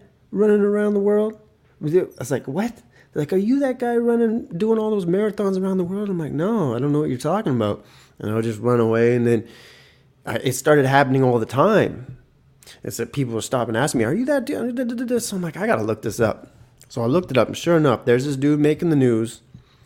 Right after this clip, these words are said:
who happens to have the same name as me. His name is Ben.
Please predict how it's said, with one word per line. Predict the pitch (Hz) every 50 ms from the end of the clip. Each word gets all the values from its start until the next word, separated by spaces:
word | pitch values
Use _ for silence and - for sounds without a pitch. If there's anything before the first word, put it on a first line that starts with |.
| - - -
who | - 135
happens | 117 139 160 165 165 - 185 165 151
to | 147 135
have | 143 139 135 127 120
the | 113
same | - - 139 139 139 135 131
name | 131 131 127 123 117
as | 107 101 101
me. | 98 - -
His | 101 117 113
name | 123 123 127 123
is | 123 120
Ben. | 120 113 123 107 92 95 98